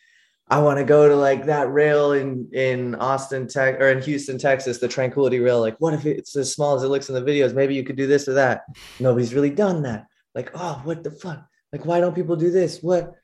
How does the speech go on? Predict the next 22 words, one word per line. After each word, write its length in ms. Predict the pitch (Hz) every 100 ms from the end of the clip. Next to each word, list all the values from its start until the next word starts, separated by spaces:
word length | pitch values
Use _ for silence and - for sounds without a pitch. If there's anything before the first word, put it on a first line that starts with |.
| _ _
I 120 | 160
don't 180 | 175 170
get 240 | 170 180
it. 180 | 143 123 _ _ -
People 280 | 180 180
are 80 | 175
just 200 | 165 165
doing 200 | 185 180
the 60 | 160
same 420 | - 180 170 165
thing." 340 | 220 180 120
Like, 200 | 110 117
you 120 | 147 151
know 100 | 151
what 120 | 151
I 40 |
mean? 280 | 143 143 151
Like, 200 | 110 107
fucking 500 | - 127 127 113 98 87
losing 400 | 123 131 120 110
sleep. 480 | - 120 113 98 _
Like, 180 | 104 117